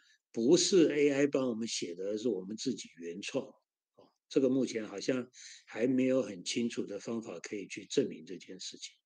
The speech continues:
那过去的一些重要能力现在已经不重要了，那所以我们要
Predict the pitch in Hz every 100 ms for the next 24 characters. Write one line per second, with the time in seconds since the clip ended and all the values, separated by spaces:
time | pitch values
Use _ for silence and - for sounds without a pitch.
0 | _ _ _ _ _ _ _ - - -
1 | - 147 135 175 170 160 156 147 143 156
2 | 160 156 143 120 113 143 156 117 - -
3 | - 156 143 139 110 127 131 127 123 160
4 | 147 143 107 - _ _ - _ 160 139
5 | 160 175 147 120 135 156 143